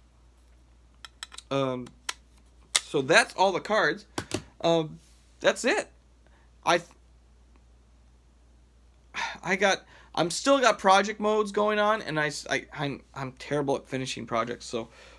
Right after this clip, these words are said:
I'm still doing stuff. Um, so, but I do, I'm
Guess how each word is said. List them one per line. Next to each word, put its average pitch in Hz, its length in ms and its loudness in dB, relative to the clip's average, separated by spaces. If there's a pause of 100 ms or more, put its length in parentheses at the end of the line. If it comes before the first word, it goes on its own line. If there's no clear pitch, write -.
(480)
I'm 156 120 2
still 180 260 2
doing 175 300 4
stuff. 196 400 2 (1120)
Um, 143 380 0 (1080)
so, 180 520 2 (1400)
but 165 160 4
I 170 80 4
do, 220 440 -2 (920)
I'm 147 160 -6